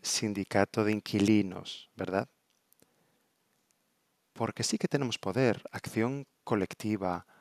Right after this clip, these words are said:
apoyo, las comunidades de gente trabajadora que tiene poder. Podemos cambiar políticas, pero solo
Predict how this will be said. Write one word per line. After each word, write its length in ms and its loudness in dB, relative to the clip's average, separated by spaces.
apoyo, 920 0
las 220 -2
comunidades 1120 2
de 320 2
gente 260 -2
trabajadora 640 2
que 160 -2
tiene 340 0
poder. 720 2
Podemos 720 -6
cambiar 680 2
políticas, 1000 -6
pero 200 2
solo 420 -2